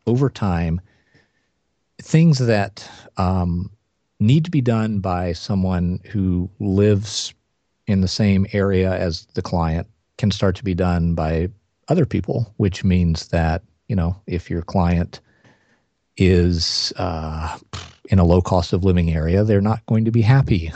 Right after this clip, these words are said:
about having to live, hire somebody who lives in the Bay Area. And so that sort of, that access to a, a market of talent i-,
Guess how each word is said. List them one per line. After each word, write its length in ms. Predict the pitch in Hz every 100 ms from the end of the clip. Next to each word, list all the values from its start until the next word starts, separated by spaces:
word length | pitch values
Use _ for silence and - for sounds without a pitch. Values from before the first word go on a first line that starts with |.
| -
about 220 | 95 95
having 260 | 90 90
to 80 | 87
live, 300 | 87 90 92 -
hire 280 | - 95 92
somebody 360 | - 92 87
who 120 | 82 85
lives 240 | 90 78
in 120 | 85
the 60 | 80
Bay 200 | 80 76
Area. 480 | 78 73 76 87 95 _ _ _
And 480 | 92 85 85 82 82 - - - - _ _
so 160 | - 113
that 260 | 120 127
sort 220 | - 143
of, 260 | 127 107 - _ _ -
that 160 | 117
access 500 | 113 120 - 131 107
to 200 | - 107
a, 80 | 90 92 - _ -
a 240 | 90 90
market 380 | 90 95 98 87
of 100 | 78
talent 420 | - 92 110 131 _ _ _ _ _
i-, 160 | 98